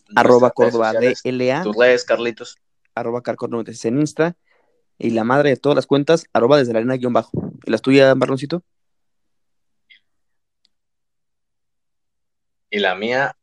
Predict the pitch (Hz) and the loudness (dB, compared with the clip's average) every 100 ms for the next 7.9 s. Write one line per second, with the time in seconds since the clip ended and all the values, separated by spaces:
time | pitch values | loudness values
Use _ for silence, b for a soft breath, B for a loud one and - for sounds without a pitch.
0 | _ 95 101 110 117 117 117 107 107 107 | _ -8 -6 -6 -2 2 2 2 -2 -4
1 | 127 127 _ 92 - 95 104 113 127 123 | -6 -6 _ -16 -6 -4 0 4 4 2
2 | 123 101 123 123 104 127 120 - 131 131 | -2 -8 -2 -2 2 2 0 0 0 0
3 | 131 131 180 202 104 107 - 107 120 131 | 0 0 0 0 -2 -6 -4 0 0 0
4 | - 175 185 180 180 156 131 - 160 160 | 0 2 4 4 2 2 0 2 2 2
5 | 156 147 135 127 143 139 - 113 110 110 | 0 0 2 2 4 0 -2 -4 -4 -2
6 | 135 - 135 147 - 113 - 127 143 135 | 0 -2 -4 -14 -10 -10 -4 0 0 2
7 | 123 123 104 113 123 127 135 175 | 0 -2 -4 -6 -6 -6 -4 -4